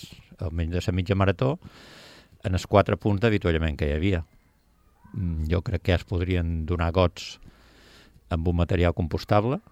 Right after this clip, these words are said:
i amb aigua de, de saixeta. No és potable, doncs ja està.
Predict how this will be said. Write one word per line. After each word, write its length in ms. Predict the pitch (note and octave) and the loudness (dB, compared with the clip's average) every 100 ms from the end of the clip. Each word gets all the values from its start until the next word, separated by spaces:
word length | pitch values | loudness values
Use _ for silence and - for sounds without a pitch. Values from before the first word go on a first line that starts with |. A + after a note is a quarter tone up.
| - _ _ _ _ _ - _ _ | -20 _ _ _ _ _ -20 _ _
i 200 | F2+ E2 | -4 -2
amb 360 | D2+ D2 C#2+ D2 | -2 -4 -6 -2
aigua 360 | E2 F2+ B2+ E3+ G#2+ | 0 0 -4 -8 -6
de, 160 | D#2+ D2 - | -8 -8 -12
de 120 | - | -8
saixeta. 400 | - - B2 - - _ _ _ _ _ - | -8 -2 -2 -2 -12 _ _ _ _ _ -12
No 600 | - E2+ D#2+ D#2+ D#2 D#2 - - | -4 -2 -2 -4 -6 -8 -12 -16
és 100 | - | -10
potable, 420 | - B2 D3 - - | 0 2 2 -2 -6
doncs 300 | - - - - | -20 -20 -12 -8
ja 100 | F2 | -6
està. 220 | - | -4